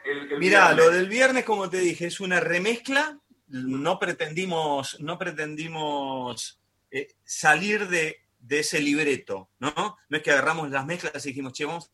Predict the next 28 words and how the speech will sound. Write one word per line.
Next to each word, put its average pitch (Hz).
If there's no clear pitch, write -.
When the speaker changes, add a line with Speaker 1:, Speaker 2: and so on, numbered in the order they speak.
Speaker 2:
a 131
reventarlas, 180
que 151
sea 185
algo 180
totalmente 160
novedoso". 180
No 196
era 220
el 196
espíritu, 143
el 135
espíritu 170
era 135
jugar 185
un 180
poco. 208
Eh, 123
Sergio 156
grabó 143
las 135
voces 139
en 127
su 143
casa, 180
Andrés 151
la 139
guitarra, 135